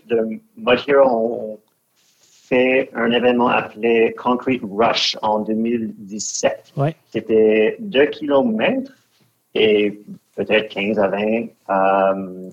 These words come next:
Speaker 1: obstacles. Malheureusement, j'ai pas vu des Québécois là-bas. Alors, c'est, il y avait une autre course cette journée. C'était en, juste au début de la saison. Peut-être c'était le même week-end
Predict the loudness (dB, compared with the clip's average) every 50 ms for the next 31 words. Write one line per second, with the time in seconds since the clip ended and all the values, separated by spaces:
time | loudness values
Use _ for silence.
0 | -4 -2 -2 -2 -2 0 0 2 2 0 -2 -6 -14 _ _ _ _ _ _ _
1 | _ _ _ _ _ _ _ _ _ 0 2 4 6 6 6 6 4 4 4 4
2 | 2 2 2 2 0 0 -2 -4 -6 -6 -6 -2 0 0 0 0 -2 -4 -4 -2
3 | -2 -2 -2 -2 -4 -4 -4 -2 0 0 0 0 2 2 2 2 4 2 2 2
4 | 2 2 2 2 0 0 2 2 2 0 0 -4 -8 -8 -6 -6 -2 2 2 4
5 | 4 2 2 0 -2 -4 -4 -6 -6 -6 -6 -8 -14 -14 -12 -12 -12 -12 -12 -12
6 | -12 -12 -12 -12 -14 -10 -6 -4 -2 -2 -2 -2 -4 -6 -8 -10 -12 -14 -18 -20
7 | _ _ -20 -20 -20 -20 -20 -20 _ _ _ -8 -8 -6 -4 -4 -4 -4 -4 -2
8 | 0 0 0 0 -2 -2 -2 -2 -2 -4 -4 -6 -6 -10 -14 _ _ _ _ _
9 | _ _ -4 -2 -2 -2 -2 0 0 2 2 2 2 0 0 0 0 0 -2 0
10 | 0 0 0 0 -2